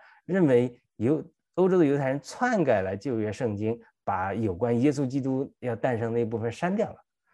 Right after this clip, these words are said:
所以他们当时这是流行的一个内容，所以他希望查证，呃，开封犹太人的希伯来文古卷，希望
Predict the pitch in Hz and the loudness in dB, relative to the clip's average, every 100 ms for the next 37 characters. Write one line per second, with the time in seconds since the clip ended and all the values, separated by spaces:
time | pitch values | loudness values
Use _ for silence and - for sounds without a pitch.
0 | _ - 120 113 - 117 104 113 113 107 | _ -4 -4 -2 -4 -4 -2 -2 -2 -6
1 | 98 131 104 92 87 95 95 85 104 95 | -6 -8 -8 -8 -8 -10 -10 -8 -8 -8
2 | - - _ _ - 117 113 113 117 113 | -12 -18 _ _ -4 0 0 -2 -2 -2
3 | 117 _ _ - - 156 160 123 104 - | -4 _ _ -16 -4 0 2 2 -2 -10
4 | - - 107 127 156 104 - _ _ _ | -12 -4 -4 0 0 0 -8 _ _ _
5 | - 98 90 80 - 151 165 165 113 104 | -10 -6 -6 -8 -2 0 2 4 2 0
6 | 110 92 90 92 120 113 104 98 101 104 | -2 -2 -6 -6 -4 -2 -2 -4 -4 -6
7 | 98 104 139 - - 120 110 | -6 -6 -4 -6 -6 -4 -2